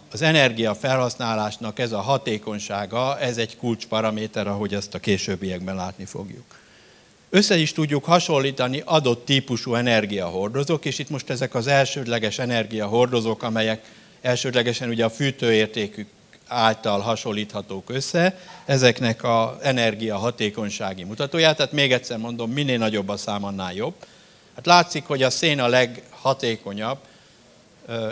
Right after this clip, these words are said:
energiahordozó abban az energiahatékonyság értelmében, most itt egyéb tényezőkről nem beszélek.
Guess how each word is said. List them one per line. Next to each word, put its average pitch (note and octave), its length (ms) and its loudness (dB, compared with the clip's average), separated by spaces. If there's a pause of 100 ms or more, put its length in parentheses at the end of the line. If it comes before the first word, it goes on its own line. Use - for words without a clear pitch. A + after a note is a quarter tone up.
energiahordozó A#2+ 1200 2
abban B2+ 280 0
az A#2 320 -4
energiahatékonyság A#2+ 1200 0
értelmében, A#2+ 680 -2
most B2+ 220 -4
itt B2 140 -8
egyéb A#2 280 -2
tényezőkről G#2 520 -4
nem G2 160 -4
beszélek. D3 600 -2